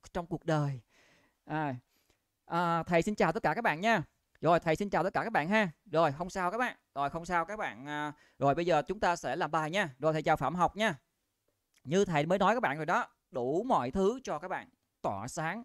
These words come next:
nếu bạn siêng học. À, nếu bạn siêng học và sau này thầy sẽ có nhiều thứ. Thầy sẽ bổ sung thêm Vĩnh Bá, I E L T S Vocabulary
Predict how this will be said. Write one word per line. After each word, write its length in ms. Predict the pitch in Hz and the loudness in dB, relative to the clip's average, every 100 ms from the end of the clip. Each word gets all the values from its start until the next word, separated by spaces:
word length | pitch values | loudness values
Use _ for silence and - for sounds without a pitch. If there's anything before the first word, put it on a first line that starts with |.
| _ | _
nếu 320 | 147 160 240 277 | -8 -4 -2 -2
bạn 240 | 202 233 | -6 -8
siêng 340 | - 214 185 156 | -6 -4 -4 -8
học. 240 | - - _ _ _ _ _ _ | -10 -10 _ _ _ _ _ _
À, 200 | - 180 113 _ _ _ - | -6 -6 -8 _ _ _ -10
nếu 220 | 185 254 | -8 -4
bạn 200 | 202 120 | -6 -6
siêng 220 | - 175 | -6 -4
học 260 | 170 151 - | -2 -4 -6
và 120 | 120 | -16
sau 220 | - 156 | -12 -12
này 200 | 151 131 - | -8 -10 -10
thầy 240 | 127 147 143 | -4 -4 -4
sẽ 180 | - 139 | -8 -8
có 200 | 151 185 | -8 -8
nhiều 360 | 170 170 147 | -6 -6 -6
thứ. 260 | 135 156 202 _ _ _ _ _ | -6 -10 -10 _ _ _ _ _
Thầy 220 | - 170 | -4 -2
sẽ 160 | 160 170 | -2 -2
bổ 200 | 170 131 | 0 -2
sung 280 | - 196 180 | 0 -2 0
thêm 300 | 185 170 165 | -2 -4 -4
Vĩnh 260 | 143 117 | -6 -6
Bá, 340 | 170 165 180 240 - _ | -2 0 0 -2 -10 _
I 80 | 165 165 | -2 2
E 160 | 165 | 2
L 40 | 156 | 0
T 60 | |
S 100 | - - | -6 -6
Vocabulary 800 | 139 - 156 160 160 165 156 | -6 -4 -4 -2 2 2 2